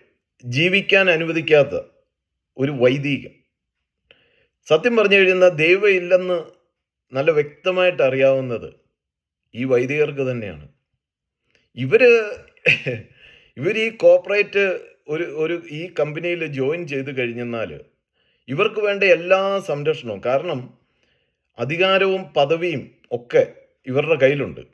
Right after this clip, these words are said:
ഇവരിത് ഉപയോഗിച്ച് ഈ പറഞ്ഞ വൈദികരെയൊക്കെ അല്ലെങ്കിൽ കന്യാസ്ത്രീകൾ അവരുടെ കൂട്ടത്തിൽ നിൽക്കുന്നവരെ അവർ നല്ല വൃത്തിയായിട്ട് സംരക്ഷിക്കും. നിങ്ങൾ ആരെങ്കിലും കേട്ടിട്ടുണ്ടോ ഏതെങ്കിലും ഒരു അൽമായനെ അല്ലെങ്കിൽ ഒരു വിശ്വാസിയെ,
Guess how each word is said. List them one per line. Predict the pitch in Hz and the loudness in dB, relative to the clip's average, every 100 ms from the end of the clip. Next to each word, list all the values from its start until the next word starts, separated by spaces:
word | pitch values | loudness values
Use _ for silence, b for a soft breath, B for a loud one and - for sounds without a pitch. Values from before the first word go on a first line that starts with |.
| _ _ | _ _
ഇവരിത് | 143 202 220 202 | -8 -2 -2 -2
ഉപയോഗിച്ച് | 190 196 196 196 185 170 | -2 0 0 0 -4 -6
ഈ | 185 208 | -8 -2
പറഞ്ഞ | 170 165 170 | 0 2 2
വൈദികരെയൊക്കെ | 151 143 156 165 165 139 - 156 170 - _ _ _ _ _ - | 0 0 -2 -2 0 -2 -2 -2 -2 -10 _ _ _ _ _ -8
അല്ലെങ്കിൽ | 123 135 147 | -6 -4 -2
കന്യാസ്ത്രീകൾ | 131 131 147 143 147 151 | -2 0 0 0 0 2
അവരുടെ | 139 175 208 | 2 2 -2
കൂട്ടത്തിൽ | 196 190 196 214 | -2 -2 -2 -2
നിൽക്കുന്നവരെ | 190 175 175 180 175 | -4 -4 0 2 2
അവർ | 160 165 | 0 -4
നല്ല | 151 156 160 - | -4 -4 -4 -8
വൃത്തിയായിട്ട് | 110 123 - _ - 156 135 131 | -14 -14 -16 _ 0 0 0 -4
സംരക്ഷിക്കും. | 110 95 107 98 82 71 _ _ _ _ b b b b b b | -10 -10 -10 -12 -18 -20 _ _ _ _ b b b b b b
നിങ്ങൾ | 147 220 226 | -2 0 2
ആരെങ്കിലും | 208 220 208 208 185 | 2 2 0 -2 0
കേട്ടിട്ടുണ്ടോ | 185 170 156 147 139 | -2 -2 -4 -2 0
ഏതെങ്കിലും | 135 175 202 208 196 196 180 | 2 2 0 -6 -2 0 0
ഒരു | 170 160 156 - _ _ - | -2 -4 -8 -12 _ _ -6
അൽമായനെ | 127 143 147 147 113 - _ _ _ _ 117 | -6 -4 -4 -4 -6 -10 _ _ _ _ -10
അല്ലെങ്കിൽ | 135 143 | -8 -6
ഒരു | 143 | -6
വിശ്വാസിയെ, | 131 143 151 147 120 78 | -6 -2 0 -2 -6 -10